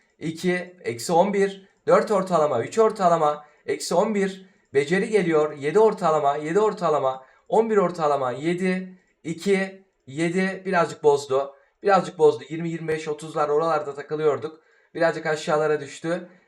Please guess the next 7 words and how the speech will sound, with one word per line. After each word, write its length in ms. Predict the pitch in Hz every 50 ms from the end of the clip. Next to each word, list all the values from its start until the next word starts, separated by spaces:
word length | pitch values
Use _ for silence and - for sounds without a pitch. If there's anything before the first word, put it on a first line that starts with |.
| _ _ 127
ve, 260 | 143 160 170 165 - 131
e, 1120 | 131 127 127 127 123 127 123 120 123 123 123 120 120 120 120 113 - _ _ _ - 143
efsun 220 | 151 - - 190
sayımız 360 | 180 - 175 151 156 170 165 165
oldukça 380 | 156 156 165 180 - - 165
azaldı 340 | 151 147 151 151 151 151 160
arkadaşlar. 640 | 151 147 - 139 127 127 123 - - 156 170 170